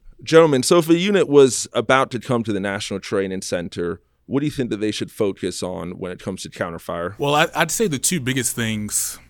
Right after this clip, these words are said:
Speaker 2: during the conduct of a targeting working group that would help units or inform units in getting after proactive counterfire are the enemy event temp and the commander's guidance for fires. Those are really the two data points that would drive the,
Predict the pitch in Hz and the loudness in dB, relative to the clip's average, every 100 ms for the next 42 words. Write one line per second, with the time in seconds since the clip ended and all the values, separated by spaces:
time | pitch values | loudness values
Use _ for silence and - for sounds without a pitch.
0 | - 131 143 135 110 - 127 113 104 104 | -14 -2 0 2 0 0 0 0 -2 -6
1 | 104 - 120 104 95 107 104 101 - 95 | -8 -2 -2 -2 -6 -6 -6 -8 -10 -12
2 | 92 - - - - - 113 113 98 - | -12 -14 -16 -20 -20 -14 -6 -6 -6 -6
3 | 135 123 123 107 117 104 98 - - 120 | -2 -2 -2 -4 -2 -2 -4 -6 -6 -8
4 | 104 - - 123 110 104 104 98 - - | -10 -8 -4 -2 0 -4 -6 -10 -10 -8
5 | - - - 139 131 123 110 107 104 - | -8 -10 -4 0 2 2 0 -2 -6 -6
6 | 110 - 101 - 104 95 95 95 92 87 | -6 -6 -10 -8 -10 -10 -12 -10 -10 -12
7 | - - 98 95 92 92 90 90 92 - | -16 -10 -8 -8 -10 -14 -12 -12 -14 -16
8 | - 131 123 110 90 120 165 - 196 - | -8 -4 -2 -4 -4 -4 -4 -2 -2 -4
9 | _ _ - 113 113 104 117 117 110 - | _ _ -12 -6 -4 -4 -2 -2 -2 -4
10 | 104 104 - - 107 101 90 - 123 120 | -10 -10 -14 -14 -12 -12 -10 -4 -2 -2
11 | 113 117 104 95 - 127 95 104 95 - | -2 -4 -6 -8 -6 -6 -8 -10 -10 -14
12 | 95 87 - - 87 87 87 90 92 92 | -16 -10 -10 -8 -12 -14 -16 -16 -12 -12
13 | 87 85 - 87 85 78 | -12 -16 -18 -16 -16 -16